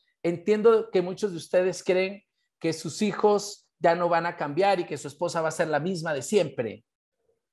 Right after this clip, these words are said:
Entiendo perfectamente su desesperación, pero esta es una técnica que quiero que empiecen a notar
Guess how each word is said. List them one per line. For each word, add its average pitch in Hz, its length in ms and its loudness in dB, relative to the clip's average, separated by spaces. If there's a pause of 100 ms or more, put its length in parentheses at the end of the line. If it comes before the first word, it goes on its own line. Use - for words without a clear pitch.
(460)
Entiendo 240 760 4
perfectamente 185 1080 -2
su 180 200 -2
desesperación, 139 1040 -4 (640)
pero 247 320 6 (220)
esta 262 320 0
es 247 160 0
una 220 240 -4
técnica 220 840 -2
que 160 180 -12
quiero 214 260 0
que 214 100 -6
empiecen 202 480 -6
a 175 60 -2
notar 226 760 6